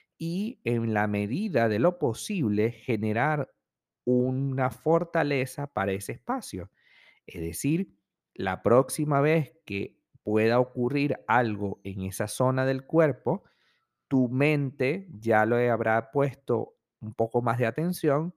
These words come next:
y, por supuesto, tendrá una forma distinta de enfrentarlo.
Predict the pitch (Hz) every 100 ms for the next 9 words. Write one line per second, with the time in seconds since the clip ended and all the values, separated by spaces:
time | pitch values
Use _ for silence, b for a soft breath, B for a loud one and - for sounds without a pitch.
0 | _ - 110 107 - 165 - 120 - 156
1 | - 98 98 110 156 b b b b b
2 | _ 120 120 110 123 - 127 131 127 123
3 | - 151 147 135 95 92 92 85 85 82
4 | 80 85 80 80